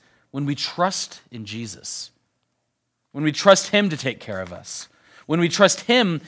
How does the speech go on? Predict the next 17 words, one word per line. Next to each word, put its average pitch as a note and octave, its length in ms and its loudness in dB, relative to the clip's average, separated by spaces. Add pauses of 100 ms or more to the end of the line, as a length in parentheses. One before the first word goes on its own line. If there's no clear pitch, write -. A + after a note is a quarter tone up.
(140)
that D3 100 0
he F3+ 140 0
has E3+ 120 4
conquered C3 440 -2
evil, F#2+ 400 -10 (480)
that C#3+ 100 -6
he A#3 400 6
has C3+ 180 -2
overcome A#2 540 -4 (220)
the A2 80 -14
things B2 320 -6
of G2+ 80 -12
this G#2+ 200 -12
world. G#2 280 -8 (180)
This F3 180 -2
peace - 540 0 (260)
comes A3+ 600 6